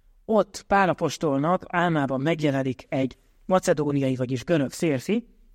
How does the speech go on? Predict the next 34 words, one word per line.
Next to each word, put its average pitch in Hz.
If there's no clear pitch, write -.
aki 165
azt 180
mondja 139
neki, 160
hogy 135
gyere 190
át 156
és 143
segíts 127
rajtunk. 120
És -
következő 170
lépés 156
az 127
az, 226
hogy 165
Pál 190
apostol 151
és 127
csapata 143
hajóra 190
száll, 185
és 180
megérkezik 160
Európába 156
az 143
evangélium. 123
Pál 208
apostolnak 180
nem 196
ez 143
volt 135
a 131
terve. 117